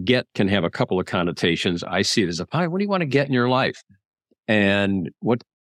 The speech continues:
what do you want physically, spiritually, psychologically, intellectually? What, what do you want to get? What do you want to get today?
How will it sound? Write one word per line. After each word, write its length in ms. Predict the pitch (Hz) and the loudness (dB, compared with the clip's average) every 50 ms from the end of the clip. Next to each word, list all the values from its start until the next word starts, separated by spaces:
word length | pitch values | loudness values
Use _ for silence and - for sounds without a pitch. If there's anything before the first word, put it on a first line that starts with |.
| _ _ _ _ _ _ _ _ _ _ _ _ _ _ _ _ _ _ _ _ _ _ | _ _ _ _ _ _ _ _ _ _ _ _ _ _ _ _ _ _ _ _ _ _
what 100 | - 123 | 0 2
do 60 | 127 131 | 4 4
you 60 | 123 | 4
want 200 | 117 107 101 - - | 4 2 0 0 0
physically, 460 | 156 139 - - 104 - - 92 82 | 0 0 0 0 -4 -4 -4 -4 -4
spiritually, 580 | - - - 147 139 127 113 - 98 82 82 | -4 -2 0 0 2 2 0 0 -2 -2 -2
psychologically, 840 | 82 - - 131 135 127 - 120 120 120 120 101 - 101 - 92 95 117 | -2 -2 -2 -2 -2 -2 0 0 0 0 -2 -2 -6 -6 -4 -2 0 2
intellectually? 360 | 131 139 131 117 - 139 147 | 2 2 2 0 -2 -4 -8
What, 80 | - - | -10 -8
what 160 | - 156 196 | -6 -2 0
do 60 | 233 | 0
you 80 | 240 226 | 0 0
want 120 | 226 220 | 0 0
to 40 | 196 | 0
get? 300 | 139 180 151 165 107 - | 0 0 0 0 -2 -4
What 140 | 95 113 135 | -4 -2 -2
do 60 | 156 | 0
you 60 | 160 156 | 0 0
want 120 | 151 147 | 0 0
to 80 | 135 120 | 0 0
get 280 | - 123 - - - | 0 -2 -2 -2 -4
today? 400 | - 127 107 110 104 82 - - | -4 -2 0 0 0 -2 -2 -6